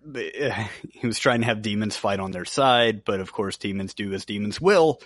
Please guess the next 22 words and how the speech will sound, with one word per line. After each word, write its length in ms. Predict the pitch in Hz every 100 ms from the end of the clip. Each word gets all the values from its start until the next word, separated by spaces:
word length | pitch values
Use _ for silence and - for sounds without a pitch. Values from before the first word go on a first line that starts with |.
| _ - - _
and 240 | - 110 104
they 120 | 104
did 200 | 101 98
not 340 | 95 87 87
obey. 580 | - 87 82 85 71 - _ _ _ - - - - _ _
Number 220 | 131 143 135
three, 360 | 160 156 139
Beyond 440 | 123 110 120 120 117
the 80 | 110
Aquila 340 | 101 113 101
Rift, 360 | 90 107 107 -
which 260 | 98 -
we've 220 | 92 90
talked 320 | - 110 113 -
about. 520 | 104 101 98 - - _ _ _ -
Very 400 | 113 117 117 107
good, 420 | 110 101 95 92 - _ _ _
very 240 | 110 107 101
close 240 | 101 95
to 120 | - 95
Event 220 | 95 90
Horizon. 500 | 95 92 92 95